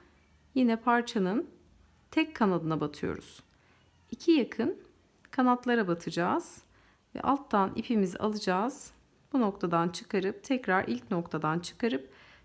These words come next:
çıkardığımız ilmeği diğer ilmeğimizden kaydıracağız. Sonra tekrar bize doğru bakan parçanın arka tek kanadına batacağız.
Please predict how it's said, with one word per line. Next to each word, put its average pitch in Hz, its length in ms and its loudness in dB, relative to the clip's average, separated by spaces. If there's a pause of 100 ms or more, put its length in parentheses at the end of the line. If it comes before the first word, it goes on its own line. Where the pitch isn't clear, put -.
(120)
çıkardığımız 254 800 2
ilmeği 196 500 2 (600)
diğer 240 200 4
ilmeğimizden 175 600 4
kaydıracağız. 165 720 0 (360)
Sonra 330 300 2
tekrar 320 500 2 (180)
bize 294 260 0
doğru 202 260 4
bakan 233 340 2
parçanın 180 720 0 (640)
arka 202 340 0
tek 277 240 -4
kanadına 247 420 0
batacağız. 254 680 -2